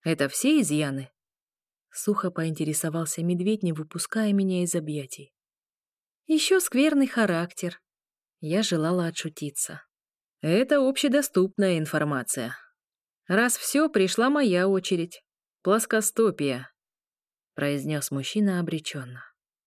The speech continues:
"Что?" "Говорю, у меня плоскостопие и язва". "Язва желудка?" И зачем я уточняю? "Скоро прибавится язва мозга, если такое возможно",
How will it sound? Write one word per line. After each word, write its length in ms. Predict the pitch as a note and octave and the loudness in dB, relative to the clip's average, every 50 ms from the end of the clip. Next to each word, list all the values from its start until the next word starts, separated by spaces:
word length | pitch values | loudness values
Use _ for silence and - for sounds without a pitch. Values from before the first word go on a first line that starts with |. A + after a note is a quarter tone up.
| _ _ _ _ _ _ _ | _ _ _ _ _ _ _
"Что?" 600 | - - - - - - A#3+ A#3 A3 B3 D4+ - _ _ _ _ _ _ _ _ _ _ _ _ - | -12 -10 -10 -8 -4 0 0 2 2 2 0 -4 _ _ _ _ _ _ _ _ _ _ _ _ -6
"Говорю, 480 | D3 D3+ D#3+ D#3+ E3 F3 F3+ F#3+ F3+ E3+ | -2 0 0 2 2 4 4 4 2 2
у 40 | |
меня 280 | E3+ E3+ F3 F#3+ G3 F#3 | 2 2 2 2 2 2
плоскостопие 880 | F#3 F3+ F3 - - F#3+ F3 - - B3 B3 G#3+ G#3 D#3+ D#3 D3+ C#3 - | 2 0 -2 0 -2 -2 -2 0 0 2 2 2 2 0 0 0 0 0
и 80 | F3 | 2
язва". 640 | A3 A3+ G#3 F#3 F3 E3+ D#3+ D3+ D3 D3 C#3+ D3 - _ _ _ _ _ _ _ _ _ _ _ _ - | 2 4 4 4 2 2 0 -2 -4 -6 -6 -8 -10 _ _ _ _ _ _ _ _ _ _ _ _ -2
"Язва 420 | A#3 A#3+ B3 A#3+ A3+ G3+ A3+ A#3 | 0 2 2 2 2 2 2 0
желудка?" 640 | A3 A#3 B3+ C4+ E4+ G4+ - - - G3+ F3 E3 - _ _ _ _ _ _ _ _ _ _ _ _ _ _ _ - | 2 2 2 4 4 2 2 -2 -8 -8 -8 -10 -12 _ _ _ _ _ _ _ _ _ _ _ _ _ _ _ -8
И 80 | D3+ | -6
зачем 400 | C#3+ C#3+ D#3 D3+ - - C#4 C#4+ | -2 -2 -2 -2 -2 -2 0 2
я 180 | C4+ B3+ B3+ B3 | 2 2 0 0
уточняю? 680 | A#3 - A#3 A3 - - A3+ G#3+ G#3+ G#3 G3+ G3 - _ _ _ _ _ _ _ _ _ _ _ _ _ _ | -2 -2 -4 -4 -4 -2 0 0 2 2 0 -2 -4 _ _ _ _ _ _ _ _ _ _ _ _ _ _
"Скоро 440 | - - - - - A3 A#3+ A3 F#3 | -12 -12 -6 0 2 4 4 4 2
прибавится 560 | F3 D#3 D#3 D3+ F#3 G3 F#3+ F#3 F3 - - | 2 0 0 2 4 2 4 2 0 0 2
язва 400 | F3+ F3+ G3+ G#3 G3 F#3 F#3+ G#3+ | 2 4 4 2 2 2 2 2
мозга, 640 | A3 A3 A#3 G#3+ F3+ D#3 C#3+ - - C3 B2 - _ _ _ _ - | 2 4 4 2 2 0 -2 -4 -4 -6 -8 -8 _ _ _ _ -2
если 300 | F3+ E3+ E3 D3 - D#3 | 0 0 2 2 0 0
такое 340 | - F3 F3 - D#3 D3 C#3+ | -2 -2 0 2 0 2 2
возможно", 680 | D#3+ E3+ E3+ F3 F3+ E3 D3+ C3+ C#3 C3+ C#3 C#3+ - | 0 0 0 2 0 0 0 -2 -6 -8 -10 -10 -14